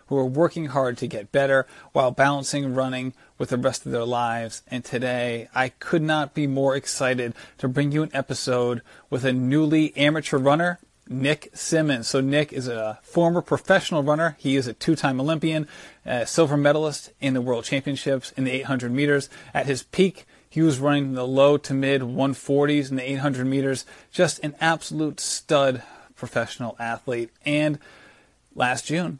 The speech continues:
he retired from professional running, and upon doing so, decided to run a marathon. So he ran the Honolulu Marathon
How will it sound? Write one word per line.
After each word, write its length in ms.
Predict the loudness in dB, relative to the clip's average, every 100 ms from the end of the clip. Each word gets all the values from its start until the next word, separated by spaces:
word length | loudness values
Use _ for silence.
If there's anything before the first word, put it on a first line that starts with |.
| _
he 160 | 0 0
retired 480 | 2 2 2 0 -8 _
from 140 | -8
professional 420 | -4 0 0 0 -6
running, 320 | -6 -8 -10 -2
and 180 | 0
upon 340 | 0 -2 -4 -2
doing 260 | -2 -2
so, 180 | 0 0
decided 460 | 0 0 2 2 0
to 100 | -2
run 180 | 0 2
a 40 |
marathon. 500 | 2 2 0 -4 -6
So 140 | -8
he 160 | -4 -2
ran 300 | 0 -2 -4
the 60 | -6
Honolulu 600 | -4 -2 -2 -2 -2 -4
Marathon 560 | -4 -6 -8 -10 -10